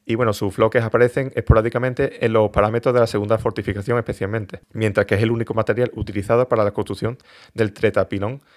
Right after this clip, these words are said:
de, de Magura. Y bueno, eh, para finalizar, eh, tenemos los ar-, mármoles mediterráneos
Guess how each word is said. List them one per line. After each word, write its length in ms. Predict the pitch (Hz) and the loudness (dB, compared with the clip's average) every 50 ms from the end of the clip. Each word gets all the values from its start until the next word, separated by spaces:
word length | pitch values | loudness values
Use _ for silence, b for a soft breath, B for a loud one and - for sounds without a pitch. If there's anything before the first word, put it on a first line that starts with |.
| b b b | b b b
de, 240 | 120 117 110 107 104 | -2 0 0 0 0
de 80 | 98 | -2
Magura. 340 | 98 98 101 104 95 - - _ b b b b b b b b b b b b _ _ _ _ _ | -4 -4 -4 -4 -4 -6 -8 _ b b b b b b b b b b b b _ _ _ _ _
Y 140 | - 120 117 | -4 -2 0
bueno, 340 | 107 120 131 117 104 - - _ | 2 2 2 2 0 -2 -4 _
eh, 180 | 113 107 104 | 0 0 2
para 180 | 101 104 104 98 | 4 2 2 2
finalizar, 640 | - 107 95 92 92 95 92 - 123 147 - b b b b b b b b _ | 2 -2 -4 -2 -4 -4 -2 -2 -2 -2 -4 b b b b b b b b _
eh, 260 | - 110 104 104 101 101 | -2 -2 0 0 -2 -2
tenemos 280 | - 98 101 107 110 | -4 -4 -2 -2 2
los 120 | 110 107 107 | 2 2 2
ar-, 160 | 113 110 110 - | 2 -2 -2 -6
mármoles 580 | - 110 107 110 107 113 113 117 113 110 104 101 | -12 -10 -6 -2 -2 0 0 2 0 0 0 0
mediterráneos 680 | 110 110 104 - - 107 104 - 127 117 123 143 160 | -2 -2 -2 0 0 0 0 2 -2 -2 -2 -6 -10